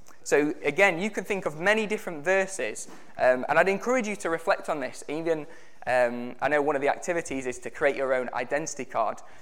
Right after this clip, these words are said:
What verses come to mind for you when we think of this? But I'd like to share in Romans eight twenty-eight,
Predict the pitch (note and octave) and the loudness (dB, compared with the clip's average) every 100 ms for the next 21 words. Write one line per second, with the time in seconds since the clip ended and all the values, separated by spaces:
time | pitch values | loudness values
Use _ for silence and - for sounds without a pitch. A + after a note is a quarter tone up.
0 | - - - F#3+ G3 A3+ A3 - - F#3+ | -14 -14 0 2 4 4 4 0 -4 -6
1 | F3 E3 E3+ D#3+ C#3+ D#3 D#3 B2 A#2+ C#3 | -4 0 0 0 -4 -2 -2 -4 -6 -6
2 | C3+ A2+ A2+ - - - - - - - | -6 -6 -8 -8 -10 -12 -14 -14 0 10
3 | C#3 C3+ D#3 F#3 - - D#3+ D3 D#3+ F3+ | 12 12 12 10 10 8 6 6 6 6
4 | F3+ E3 D#3+ D#3+ - D#3 C#3+ D#3+ F3 C3 | 4 2 2 0 -2 -4 -2 4 4 4